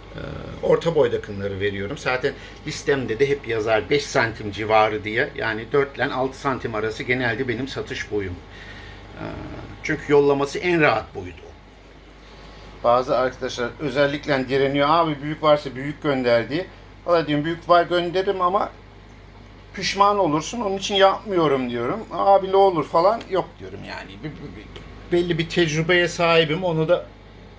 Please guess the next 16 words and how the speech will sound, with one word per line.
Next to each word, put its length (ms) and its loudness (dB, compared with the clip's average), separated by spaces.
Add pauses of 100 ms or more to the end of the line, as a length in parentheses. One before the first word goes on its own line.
(120)
kendi 340 -10
bildik 280 -6 (340)
kuralları 600 4 (600)
her 220 0
seferinde 500 -2
ezmek 520 -2
olmuyor. 300 2 (500)
Bunlar 360 6
parva. 600 4
Bunları 240 -2
gündüz 420 -6
görmeniz 520 2
lazım. 360 2 (420)
Aa, 240 2
burası 300 0 (180)
kıpkırmızı. 560 0